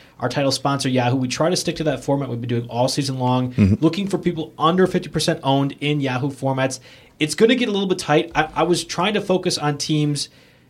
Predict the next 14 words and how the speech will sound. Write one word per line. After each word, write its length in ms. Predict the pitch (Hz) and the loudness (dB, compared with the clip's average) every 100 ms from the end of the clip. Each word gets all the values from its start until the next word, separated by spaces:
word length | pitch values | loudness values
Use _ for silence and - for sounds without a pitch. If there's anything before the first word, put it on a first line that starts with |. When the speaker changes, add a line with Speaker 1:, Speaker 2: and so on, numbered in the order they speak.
| - | -10
Speaker 1:
that 240 | 123 147 - | 2 2 2
had 240 | - 165 | 0 0
a 60 | 160 | 2
good 160 | 156 | 2
chance 380 | 156 165 151 143 | 2 0 0 0
if 100 | 127 | -2
you're 180 | 139 135 | 0 0
streaming 400 | 123 - 202 185 | 0 -2 0 2
a 60 | |
quarterback 480 | 160 170 160 156 147 | 2 4 4 4 0
or 60 | 131 | 0
running 180 | 127 131 | -2 -2
back, 160 | 123 | -2
whatever. 400 | 131 123 120 123 | 0 -2 0 -2